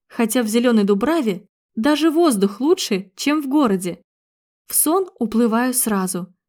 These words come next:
едва голова касается подушки. «Ты больше не зовёшь меня замуж», сказала полушутливо.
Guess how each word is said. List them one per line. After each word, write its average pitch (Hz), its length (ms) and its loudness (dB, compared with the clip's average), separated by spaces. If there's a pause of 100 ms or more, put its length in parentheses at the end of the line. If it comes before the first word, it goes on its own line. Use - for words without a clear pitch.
(240)
едва 226 340 0
голова 214 380 -2
касается 233 540 -4
подушки. 214 680 -6 (920)
«Ты 285 100 -2
больше 269 340 -4
не 302 140 -2
зовёшь 311 420 0
меня 330 220 -2
замуж», 247 460 0 (280)
сказала 247 540 -2
полушутливо. 208 960 -2